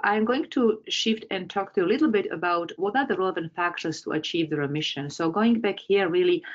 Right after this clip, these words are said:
how can we push these curves up here, and how do we select the patients who have the best chance to benefit from the car T cell therapy? This relates to the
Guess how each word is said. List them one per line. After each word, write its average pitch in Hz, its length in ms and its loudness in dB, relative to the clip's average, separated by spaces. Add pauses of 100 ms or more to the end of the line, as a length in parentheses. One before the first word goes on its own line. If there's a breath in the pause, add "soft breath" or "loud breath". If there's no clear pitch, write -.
(120)
how 220 220 0
can 269 200 0
we 214 280 0
push 202 240 2
these - 240 -6
curves 160 440 -2 (140)
up 175 160 -4 (140)
here, 175 300 0
and 156 220 -2 (320 loud breath)
how 220 200 0
do 277 100 2
we 269 140 4
select 175 320 -4
the 165 80 -2
patients 165 580 -2
who 156 120 2
have 156 160 0
the 151 80 0
best 156 360 0
chance 151 280 -4
to 139 100 -8
benefit 147 340 -4
from 135 160 -8
the 156 80 -6
car 131 200 -4
T 139 80 -4
cell 139 260 -10
therapy? 147 460 -4 (500 loud breath)
This 233 360 0
relates 220 420 2
to 254 60 2
the 185 140 2